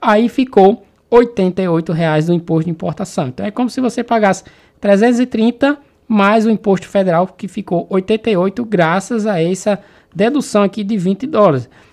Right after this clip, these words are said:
Então, quanto maior o valor do seu produto, menor vai ser o impacto, né? Então, quanto mais próximo de cinquenta, maior o impacto. Ou seja, trezentos e trinta com oitenta e oito reais, né? Se soma nesse valor, mais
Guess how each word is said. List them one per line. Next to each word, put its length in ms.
Então, 240
quanto 400
maior 320
o 60
valor 240
do 60
seu 140
produto, 560
menor 440
vai 140
ser 200
o 20
impacto, 580
né? 280
Então, 180
quanto 320
mais 260
próximo 340
de 60
cinquenta, 460
maior 440
o 60
impacto. 580
Ou 160
seja, 380
trezentos 380
e 60
trinta 280
com 180
oitenta 380
e 60
oito 200
reais, 480
né? 180
Se 180
soma 240
nesse 200
valor, 280
mais 640